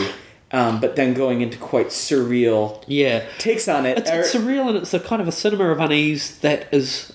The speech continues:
Speaker 2: at the same time, I mean, it's, it's a black comedy. There's a light, unserious aspect to a very dark film.
Speaker 1: Yeah.
Speaker 2: Um, which I think people couldn't cope with because, like,
Speaker 1: You
Speaker 2: the
Speaker 1: don't
Speaker 2: people who loved it were
Speaker 1: Yeah.
Speaker 2: laughing their heads off, going, "This is just bizarre."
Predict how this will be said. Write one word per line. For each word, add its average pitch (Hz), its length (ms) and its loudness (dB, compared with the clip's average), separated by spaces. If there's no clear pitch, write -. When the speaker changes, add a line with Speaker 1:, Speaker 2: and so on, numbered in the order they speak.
Speaker 2:
at 147 140 -6
the 156 60 -2
same 170 360 0
time, 131 500 0
I 151 60 0
mean, 143 120 4
it's, - 360 -4
it's - 160 0
a 160 60 2
black - 340 -2
comedy. 139 380 0
There's 165 160 0
a 165 80 2
light, 156 460 0
unserious 143 800 0
aspect - 500 -2
to 135 140 2
a 110 80 2
very 113 180 2
dark 113 420 -2
film. 98 480 -4
Speaker 1:
Yeah. 123 220 -4
Speaker 2:
Um, 127 400 0
which 175 160 2
I 175 60 2
think - 260 -2
people 175 200 0
couldn't 135 220 -2
cope - 260 0
with - 220 -10
because, 151 360 0
like, 156 200 0
Speaker 1:
You 185 60 2
Speaker 2:
the - 60 -6
Speaker 1:
don't 190 160 0
Speaker 2:
people 240 160 -2
who 202 60 2
loved 220 260 -2
it 175 100 0
were 143 80 2
Speaker 1:
Yeah. 147 120 -2
Speaker 2:
laughing 226 360 -2
their 131 100 0
heads 160 260 -2
off, - 280 -10
going, 139 260 2
"This 165 180 0
is 135 120 2
just - 440 -6
bizarre." 123 680 0